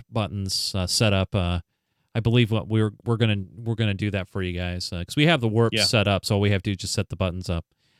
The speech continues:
Speaker 1: Um, and so you guys can check out all of these creations. All you have to do is head over, and I'm gonna show you guys right now. So yeah, if you go slash, and by the way, Chris,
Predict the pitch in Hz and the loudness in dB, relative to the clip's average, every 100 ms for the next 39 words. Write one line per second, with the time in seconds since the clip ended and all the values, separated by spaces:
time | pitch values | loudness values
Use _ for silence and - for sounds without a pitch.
0 | _ _ - 101 98 98 113 110 135 139 | _ _ 0 2 4 2 -2 2 4 4
1 | 156 147 - 123 143 135 127 - 120 131 | 4 2 0 0 2 2 0 4 6 8
2 | 127 113 113 - 117 110 110 110 104 107 | 6 4 2 2 2 4 2 0 2 2
3 | 107 113 - 110 104 - 120 120 113 131 | 4 2 2 0 0 2 4 4 4 2
4 | - _ _ _ 104 101 117 - 127 120 | -2 _ _ _ 0 2 2 4 2 4
5 | 110 101 101 110 127 110 95 117 - 104 | 2 2 4 2 2 0 0 -2 0 2
6 | 101 92 104 104 95 - 120 120 123 - | 2 0 0 0 0 0 2 2 0 -2
7 | - 131 139 143 123 101 - 131 127 - | -6 -2 4 6 6 2 2 2 2 -4